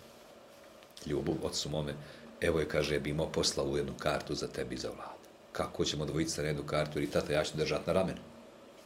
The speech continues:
Je bio onaj pojas iznad stolica, dvije hiljade tu ljudi, ja na ramena, i mi dobijemo taj Krasnodar, osvoji se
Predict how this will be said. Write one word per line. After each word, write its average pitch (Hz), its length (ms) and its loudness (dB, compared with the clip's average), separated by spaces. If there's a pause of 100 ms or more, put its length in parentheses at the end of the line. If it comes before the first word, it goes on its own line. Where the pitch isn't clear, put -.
(180)
Je - 80 -16
bio - 120 2
onaj - 180 6
pojas 113 540 12
iznad 131 340 12
stolica, - 460 2 (100)
dvije 123 180 6
hiljade 127 260 10
tu 139 180 10
ljudi, 107 300 6
ja 90 180 6
na 71 100 0
ramena, 87 360 2 (640)
i - 80 2
mi 78 160 4
dobijemo 71 480 6
taj - 260 0
Krasnodar, 67 680 6
osvoji 67 360 4
se 55 380 2